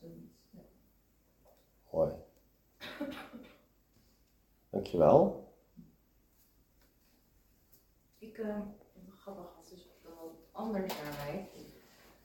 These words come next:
Speaker 3: Omdat, eh, je had het over wie is waardig om de heilige plaats binnen te gaan en dan wie reine handen heeft.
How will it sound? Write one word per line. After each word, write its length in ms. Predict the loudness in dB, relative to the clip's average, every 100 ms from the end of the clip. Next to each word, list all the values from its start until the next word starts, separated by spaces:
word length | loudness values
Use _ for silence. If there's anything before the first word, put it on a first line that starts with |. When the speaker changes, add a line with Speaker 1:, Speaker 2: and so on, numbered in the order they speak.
| -20 -18 -12
Speaker 3:
Omdat, 320 | -8 -8 -10 -10
eh, 400 | -8 -6 -6 -8 -10 -12 -14 -14 -20 -20 -20 -20 -20 -20 -20 -16
je 60 |
had 120 | -12 -10
het 120 | -8
over 520 | -6 -6 -6 -8 -8
wie 120 | -2 -2
is 60 |
waardig 240 | -2 -4 -6
om 60 |
de 60 | -4
heilige 220 | -4 -4
plaats 240 | -4 -4 -2
binnen 180 | -6
te 60 | -6
gaan 140 | -10
en 60 | -10
dan 160 | -10 -2
wie 160 | -2
reine 240 | -2 -4 -6
handen 440 | -6 -2 2 2
heeft. 500 | 2 2 2 0 -4